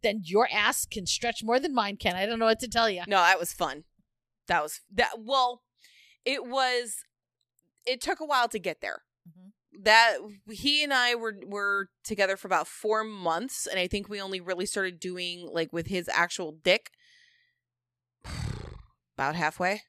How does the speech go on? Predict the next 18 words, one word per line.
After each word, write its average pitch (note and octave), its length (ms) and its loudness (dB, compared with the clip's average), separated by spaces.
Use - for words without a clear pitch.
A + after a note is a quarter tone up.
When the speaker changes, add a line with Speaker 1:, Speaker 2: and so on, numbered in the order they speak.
Speaker 1:
Mm-hmm. G#3 220 -20
Speaker 2:
through. F#3+ 300 -2
So, - 160 -8
yeah. C#3+ 200 -2
Uh, A3 460 4
where A3 240 2
are F3 60 2
we? D3 140 -4
Speaker 1:
Anal G3+ 200 -12
plugs. - 460 -14
Speaker 2:
Yes. A3 640 -2
Speaker 1:
Love G3 220 -4
them. B2+ 180 -12
Speaker 2:
Yes. G#3 200 -8
Speaker 1:
Done G#3 180 2
it. - 80 -6
I B3 80 -2
ha-, D4 100 2